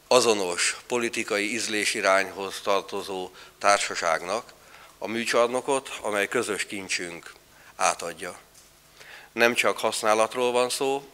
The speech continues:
nem csak ellenőrzési és felügyeleti jogról, hanem a műcsarnok tulajdonjogát kívánja átadni a Magyar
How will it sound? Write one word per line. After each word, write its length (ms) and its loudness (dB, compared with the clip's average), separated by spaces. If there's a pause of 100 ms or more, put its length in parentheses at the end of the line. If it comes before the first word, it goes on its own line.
nem 300 -2
csak 300 -2
ellenőrzési 840 2
és 380 -2
felügyeleti 640 0
jogról, 640 -2 (500)
hanem 160 -2
a 40 0
műcsarnok 720 0 (100)
tulajdonjogát 1040 2
kívánja 460 0
átadni 600 -2 (500)
a 80 -8
Magyar 480 0